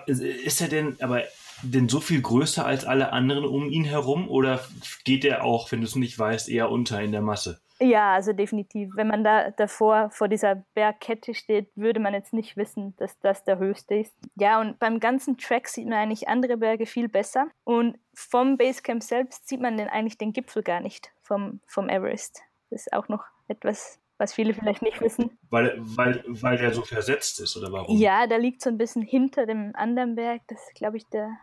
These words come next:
Speaker 2: Nupche oder Lhotse. Ja, der liegt so ein bisschen hinten. Also man sieht dann den Khumbu Ice Fall. Das ist so das erste Hindernis, das die Leute, die da richtig hochsteigen, überqueren müssen. Das ist so ein Gletscher, aber eigentlich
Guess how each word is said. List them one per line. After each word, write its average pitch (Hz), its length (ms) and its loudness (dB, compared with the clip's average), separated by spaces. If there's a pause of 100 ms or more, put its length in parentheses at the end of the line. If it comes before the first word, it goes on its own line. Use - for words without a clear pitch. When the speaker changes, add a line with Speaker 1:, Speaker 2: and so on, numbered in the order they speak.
(120)
Speaker 2:
Nupche 226 580 0 (140)
oder 214 200 0
Lhotse. 226 500 -2 (180)
Ja, 208 160 4
der 202 120 4
liegt 240 200 4
so 262 80 4
ein 240 60 6
bisschen 233 220 2
hinten. 254 320 4
Also 226 200 4
man 220 160 2
sieht 262 200 0
dann 226 120 2
den 220 260 0
Khumbu 254 360 4
Ice 202 280 2
Fall. 262 420 2
Das 240 180 -6
ist - 180 -14
so 202 260 0
das 233 260 0
erste 269 360 2
Hindernis, 262 480 6
das 226 200 0
die 247 100 -2
Leute, 220 340 2
die 220 100 -4
da 214 140 4
richtig 226 340 -4 (220)
hochsteigen, 226 560 -2
überqueren 214 500 0
müssen. 269 320 -2
Das 240 140 -6
ist - 100 -14
so 220 80 -2
ein 208 160 -8 (220)
Gletscher, 247 440 2
aber 214 200 4
eigentlich 208 320 0